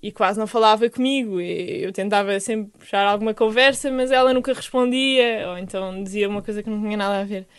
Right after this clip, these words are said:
E quando levei a viola, comecei a tocar para ela, e ela começou a cantar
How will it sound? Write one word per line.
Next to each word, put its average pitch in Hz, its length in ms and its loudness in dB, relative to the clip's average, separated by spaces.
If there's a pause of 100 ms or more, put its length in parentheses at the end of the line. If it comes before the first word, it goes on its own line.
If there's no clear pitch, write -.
(380)
E 226 80 -10
quando 233 300 2
levei 214 340 6
a 214 40 -2
viola, 196 420 0
comecei 202 380 -4
a - 20 -2
tocar 196 280 0
para 202 140 -6
ela, 208 420 0 (760)
e 254 180 -2
ela 220 320 2
começou 247 540 -2
a 392 60 0
cantar 220 560 0